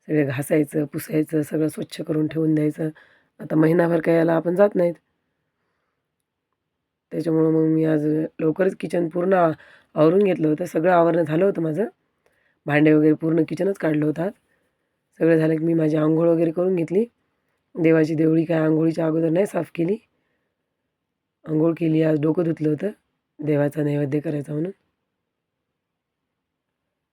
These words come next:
डोकं धुतल्यावरच नंतर मग मी देवाची देवळी काढली. हे सगळं मी काढून घेतलं होतं, माझे भांडे वगैरे लावायचेच राहिले होते. अगोदर देवाचंच आवरून घ्यावं म्हणलं, मग नंतर, आ,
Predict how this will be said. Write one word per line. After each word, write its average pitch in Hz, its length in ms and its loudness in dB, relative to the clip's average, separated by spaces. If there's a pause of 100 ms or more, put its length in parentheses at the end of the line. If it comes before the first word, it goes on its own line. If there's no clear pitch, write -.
(2250)
डोकं 170 240 -2
धुतल्यावरच 175 500 -2
नंतर 170 320 -6
मग 165 140 -2
मी 160 380 -2
देवाची 156 360 0
देवळी 151 220 0
काढली. 151 360 -2 (540)
हे - 60 -8
सगळं 170 320 -2
मी 175 100 0
काढून 175 280 0
घेतलं 165 220 -2
होतं, 160 200 0
माझे 180 220 -4
भांडे 165 260 0
वगैरे 170 280 0
लावायचेच 175 420 -2
राहिले 156 220 -4
होते. 147 200 -2 (1200)
अगोदर 156 260 0
देवाचंच 160 400 0
आवरून 156 280 2
घ्यावं 151 200 0
म्हणलं, 151 260 -2
मग 170 140 -2
नंतर, 156 280 -2
आ, 151 220 -4